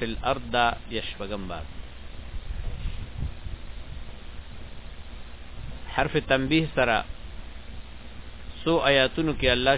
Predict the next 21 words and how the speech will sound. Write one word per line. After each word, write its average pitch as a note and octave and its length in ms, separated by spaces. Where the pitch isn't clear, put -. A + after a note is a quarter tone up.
شروع C3 420
کړه، C#3 160
ول C3+ 220
الا C3 200
ان C#3 180
لله C3 580
ما A#2+ 180
فی - 120
السماوات A2 800
والارض. G#2 500
دویم، D#3 360
الا C3+ 240
ان D3+ 160
اولیاء C3 600
الله B2+ 400
لا A#2+ 180
خوف B2+ 300
علیهم A#2 640
ولا A2 240
هم G#2+ 240
یحزنون. G2 540